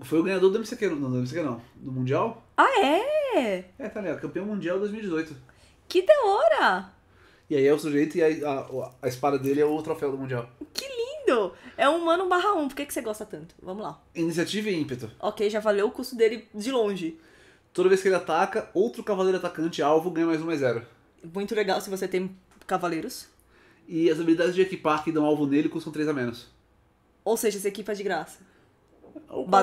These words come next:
Speaker 2: Basicamente,
Speaker 1: isso,
Speaker 2: é.
Speaker 1: é. Ou bem mais barato,
Speaker 2: Sim,
Speaker 1: né?
Speaker 2: sim, sim. Caraca, ele é muito bom.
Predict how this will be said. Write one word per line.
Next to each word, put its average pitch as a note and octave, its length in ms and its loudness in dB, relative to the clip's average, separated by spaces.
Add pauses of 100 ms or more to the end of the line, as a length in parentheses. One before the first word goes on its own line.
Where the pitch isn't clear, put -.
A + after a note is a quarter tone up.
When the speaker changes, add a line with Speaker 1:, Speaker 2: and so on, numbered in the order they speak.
Speaker 2:
Basicamente, F#3+ 380 0
Speaker 1:
isso, - 100 -10
Speaker 2:
é. E3+ 120 -2
Speaker 1:
é. A2+ 160 -6 (360)
Ou E3 100 0
bem F3+ 120 4
mais F3+ 160 -2
barato, D3 340 2
Speaker 2:
Sim, G#3+ 120 -2
Speaker 1:
né? G#3+ 60 -4
Speaker 2:
sim, G3 140 -8
sim. F#3+ 260 -14 (720)
Caraca, B3 720 -2
ele A3 80 -2
é A3 40 -2
muito A#3 220 -4
bom. F#3+ 260 -4